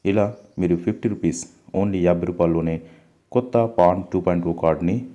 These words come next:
పొందవచ్చు. మీ యొక్క పాన్ అడ్రస్పై ఇంటికే ఇది పోస్ట్ ద్వారా పంపించడం జరుగుతుంది ఫ్రెండ్స్. ఈ వీడియో నచ్చినట్లయితే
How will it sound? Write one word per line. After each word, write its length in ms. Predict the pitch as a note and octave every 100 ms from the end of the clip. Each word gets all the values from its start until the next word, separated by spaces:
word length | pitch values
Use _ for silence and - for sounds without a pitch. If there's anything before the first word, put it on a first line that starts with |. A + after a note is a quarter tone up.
| - -
పొందవచ్చు. 520 | D#2+ D#2 E2+ - - -
మీ 80 | G#2
యొక్క 280 | G#2 G2+ F2+ F2 - - _ _ _ _ _ _ _ _
పాన్ 220 | G#2 A#2 A#2+
అడ్రస్పై 500 | F2 D#2+ F2+ - E2 E2+ E2+ - _ _ -
ఇంటికే 340 | F2 F2 F2 F2+
ఇది 220 | F#2 F2+
పోస్ట్ 360 | E2+ F2 E2+ -
ద్వారా 320 | E2 D#2+ F#2+ B2 - _ _
పంపించడం 440 | E2+ E2 E2 E2
జరుగుతుంది 400 | D#2+ D2+ C#2+ D#2
ఫ్రెండ్స్. 300 | D2+ D#2 D2 - _ _ -
ఈ 140 | F2
వీడియో 240 | D#2+ G#2+ B2+
నచ్చినట్లయితే 640 | A#2+ - F2 - D2 D#2